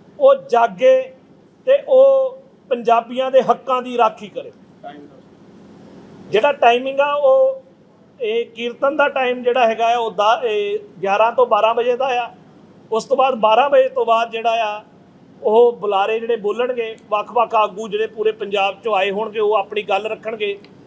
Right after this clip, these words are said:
ਉਸ ਤੋਂ ਬਾਅਦ ਅਸੀਂ ਦੋ ਵਜੇ ਦੇ ਲਗਭਗ ਇੱਥੋਂ ਇੱਕ ਵੱਡਾ ਕਾਫਲਾ ਜਿਹੜਾ ਆ, ਉਹ ਕੱਢਾਂਗੇ।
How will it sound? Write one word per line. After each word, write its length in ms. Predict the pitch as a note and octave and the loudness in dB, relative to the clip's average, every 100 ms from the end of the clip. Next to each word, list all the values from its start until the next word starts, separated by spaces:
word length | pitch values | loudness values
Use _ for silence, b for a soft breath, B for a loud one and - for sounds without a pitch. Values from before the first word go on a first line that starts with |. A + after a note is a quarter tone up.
| - - | -20 4
ਉਸ 180 | B3+ C4+ | 4 4
ਤੋਂ 160 | E4+ | -2
ਬਾਅਦ 280 | C4 A#3 A#3+ | -2 -2 -2
ਅਸੀਂ 340 | G3+ A3 A3 A3 - _ D#3 | -6 -10 -14 -14 -20 _ 0
ਦੋ 220 | G3 A#3+ | 4 6
ਵਜੇ 220 | C4+ B3+ A#3 | 6 4 0
ਦੇ 100 | A3 | -4
ਲਗਭਗ 540 | G3 F#3+ F3+ G3 E3+ E3+ - _ _ _ - | -6 -6 -6 -6 -6 -14 -16 _ _ _ -10
ਇੱਥੋਂ 320 | G#3+ - A3 | -10 -6 -6
ਇੱਕ 160 | G#3 G#3 | -6 -6
ਵੱਡਾ 460 | F#3+ F3+ G3 F#3+ - - - - | -6 -2 -2 -2 -8 -20 -20 -4
ਕਾਫਲਾ 420 | A3 G3 F#3 G3 | -2 -2 -2 -4
ਜਿਹੜਾ 380 | F#3 G3 F#3+ F3 | -4 -4 -4 -4
ਆ, 140 | F3+ - - - - | -6 -8 -18 -20 -10
ਉਹ 80 | G3+ | -10
ਕੱਢਾਂਗੇ। 680 | - G3 G3 B3 A#3 A3+ | -6 -2 0 0 -4 -8